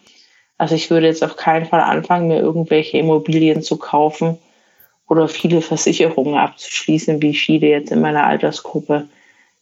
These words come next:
das machen, weil dann, ich glaub, du wirst halt schnell ein Sklave von deinem eigenen Besitz,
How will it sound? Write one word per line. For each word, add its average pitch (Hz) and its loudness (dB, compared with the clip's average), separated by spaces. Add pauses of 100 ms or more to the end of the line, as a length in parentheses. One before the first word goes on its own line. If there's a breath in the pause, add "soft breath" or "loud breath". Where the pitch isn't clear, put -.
das 165 -4
machen, 151 2
weil 151 2
dann, 151 0 (760)
ich - -10
glaub, 170 0
du 165 4
wirst 170 2
halt 160 2
schnell 165 2
ein 165 2
Sklave 165 2
von 160 -4
deinem 156 0
eigenen 160 0 (160)
Besitz, 165 -2